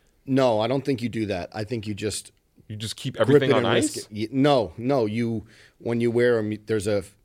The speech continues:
Speaker 1: shot that it's gonna fall apart. But I think it would be really, what are you gonna do? Just keep putting your foot in
Speaker 2: <laughs>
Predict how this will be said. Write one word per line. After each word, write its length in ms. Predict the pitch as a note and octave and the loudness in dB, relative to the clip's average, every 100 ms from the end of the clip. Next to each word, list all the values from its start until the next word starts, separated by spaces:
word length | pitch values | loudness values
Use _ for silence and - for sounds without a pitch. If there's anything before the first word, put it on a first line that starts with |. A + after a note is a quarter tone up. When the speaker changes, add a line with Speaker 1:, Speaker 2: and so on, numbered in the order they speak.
| _ - | _ -10
Speaker 1:
shot 360 | - C3+ A#2 - | -2 0 -2 -4
that 140 | A2 | -6
it's 200 | G#2 - | -8 -8
gonna 120 | A2+ | -8
fall 260 | G2 A2 G#2 | -4 -2 -2
apart. 280 | G2+ A#2 A#2 | 0 -2 0
But 140 | A2+ | -2
I 100 | A#2+ | -4
think 180 | A#2 B2 | -4 -4
it 40 | A2 | -4
would 100 | G2 | -6
be 100 | G2+ | -4
really, 240 | A2 A2 | -2 -4
what 140 | - D3+ | -2 -4
are 20 | |
you 60 | D#3 | -2
gonna 140 | D3+ | -2
do? 160 | D3+ G2+ | -2 -2
Just 200 | G2+ - | -4 -4
keep 200 | C3 - | -6 -4
putting 200 | A#2 A#2 | -4 -4
your 100 | G#2 | -6
foot 340 | - B2 - | -2 -2 -2
in 300 | D#3 C#3 A#2 - A2 - | -2 -4 -4 -8 -12 -6
Speaker 2:
<laughs> 0 | - | -2